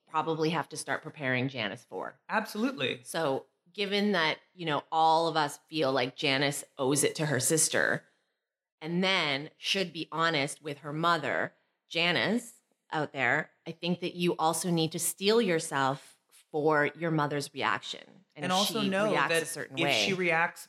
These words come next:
Speaker 2: badly to it, that it's not your fault.
Speaker 1: Yep.
Speaker 2: And any kind of, a-, and I understand the vulnerability of wanting to rebuild a relationship. Like, everyone sort of walks with a light foot around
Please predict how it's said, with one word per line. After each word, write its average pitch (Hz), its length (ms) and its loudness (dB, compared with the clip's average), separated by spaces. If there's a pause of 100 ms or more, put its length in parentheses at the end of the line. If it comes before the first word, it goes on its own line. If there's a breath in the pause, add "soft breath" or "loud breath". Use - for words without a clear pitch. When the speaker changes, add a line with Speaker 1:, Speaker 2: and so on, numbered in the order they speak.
(140)
Speaker 2:
badly 185 440 -2
to 127 280 -6
it, 139 260 0 (580)
that 170 100 -4
it's 185 240 -2
not 160 320 0
your 151 220 2
fault. 147 600 -2
Speaker 1:
Yep. 165 300 -2 (140)
Speaker 2:
And 156 280 -2 (140)
any 185 320 2
kind 180 420 -2
of, 160 200 -2 (180)
a-, 160 180 -8
and 165 80 -2
I 160 160 4
understand 175 800 0
the 160 80 -8
vulnerability 151 880 2
of 139 160 -20
wanting 135 340 0
to 135 100 -6
rebuild 135 420 0
a - 20 -2
relationship. 123 720 0
Like, 127 300 -6 (800)
everyone 180 380 -4
sort 180 160 -8
of 165 160 -14
walks 151 360 -2
with 151 140 -10
a 156 60 -8
light 143 260 0 (160)
foot 131 300 -4
around 131 560 2